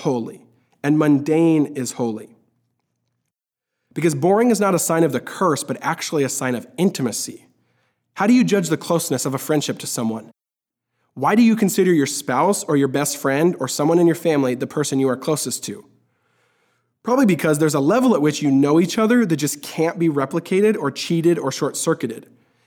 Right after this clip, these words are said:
It happens slowly and methodically over time. You build one memory and one moment upon another,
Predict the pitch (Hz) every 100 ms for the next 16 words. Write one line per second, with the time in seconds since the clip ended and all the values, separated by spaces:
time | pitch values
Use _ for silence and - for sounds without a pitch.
0 | - 143 165 156 127 - - 143 165 190
1 | 214 - 151 131 - 208 180 - 127 127
2 | 127 131 135 - 185 131 113 - _ _
3 | _ - 143 143 123 120 135 196 175 156
4 | 147 147 143 120 120 123 160 160 131 135
5 | 127 123 135 127 135 131 113